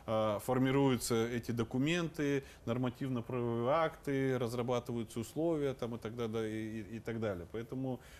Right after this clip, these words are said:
ну, вот мне гораздо легче, а, ну, так сказать, и давать советы, и давать рекомендации, и давать предложения,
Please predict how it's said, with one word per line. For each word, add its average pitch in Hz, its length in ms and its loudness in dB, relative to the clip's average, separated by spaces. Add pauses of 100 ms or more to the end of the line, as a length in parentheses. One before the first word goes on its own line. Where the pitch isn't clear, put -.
(120)
ну, 151 160 2
вот 143 240 0
мне 143 260 6
гораздо 139 440 4
легче, 139 520 2 (300)
а, 113 300 2
ну, 131 140 2
так 127 140 -2
сказать, 110 260 0 (300)
и 139 140 2
давать 139 320 6
советы, 156 500 4
и 123 140 -2
давать 123 300 2
рекомендации, 127 720 2
и - 20 0
давать 117 260 2
предложения, 127 720 0